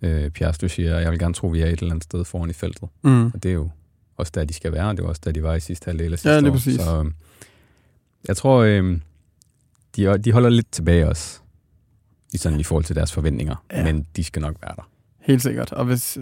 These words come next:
Speaker 2: forhåbentlig, hvis ikke fra start, så i løbet af sæsonen.
Speaker 1: Ja, lige
Speaker 2: Forholdsvis,
Speaker 1: præcis. Ja.
Speaker 2: forhåbentlig den her gang lidt tidligere i løbet af
Speaker 1: Lidt
Speaker 2: sæsonen.
Speaker 1: tidligere i løbet af sæsonen, ja.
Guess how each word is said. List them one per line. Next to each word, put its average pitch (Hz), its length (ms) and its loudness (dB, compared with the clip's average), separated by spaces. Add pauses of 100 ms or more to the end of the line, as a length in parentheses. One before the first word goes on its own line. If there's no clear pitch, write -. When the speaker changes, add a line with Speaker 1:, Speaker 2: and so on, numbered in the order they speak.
Speaker 2:
forhåbentlig, 123 680 4 (880)
hvis - 180 0
ikke 139 140 4
fra 131 80 0
start, 117 340 2
så 117 260 2 (520)
i 147 80 4
løbet 127 300 4
af 120 180 0
sæsonen. 120 360 -2
Speaker 1:
Ja, - 40 -4
lige 117 100 -8
Speaker 2:
Forholdsvis, 123 420 2
Speaker 1:
præcis. - 260 -12
Ja. - 80 -6
Speaker 2:
forhåbentlig 143 380 6
den 139 100 6
her 131 80 4
gang 127 200 2
lidt 135 140 2
tidligere 151 380 4
i 120 40 2
løbet 120 260 -2
af 101 140 2
Speaker 1:
Lidt 101 100 4
Speaker 2:
sæsonen. 123 140 -2 (140)
Speaker 1:
tidligere 78 140 2
i - 20 0
løbet 80 140 0
af 82 80 -2
sæsonen, 80 360 -2
ja. 78 100 -2